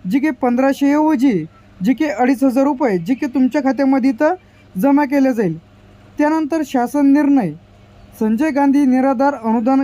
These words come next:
योजना व श्रावणबाळ सेवा राज्य निवृत्ती योजनेतील दिव्यांग लाभार्थ्यांचे मासिक अर्थसहाय्य पंधराशे वरून दरमहा अडीच हजार रुपये इथं करण्याची जी काही मान्यता आहे इथं देण्यात आलेली आहे.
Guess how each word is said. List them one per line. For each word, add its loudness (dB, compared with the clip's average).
योजना 2
व 2
श्रावणबाळ 2
सेवा 2
राज्य 0
निवृत्ती -2
योजनेतील 2
दिव्यांग 0
लाभार्थ्यांचे 0
मासिक -2
अर्थसहाय्य 0
पंधराशे 0
वरून 2
दरमहा 2
अडीच 0
हजार 2
रुपये -2
इथं -2
करण्याची -2
जी -2
काही -2
मान्यता 2
आहे 0
इथं -4
देण्यात -2
आलेली -2
आहे. 0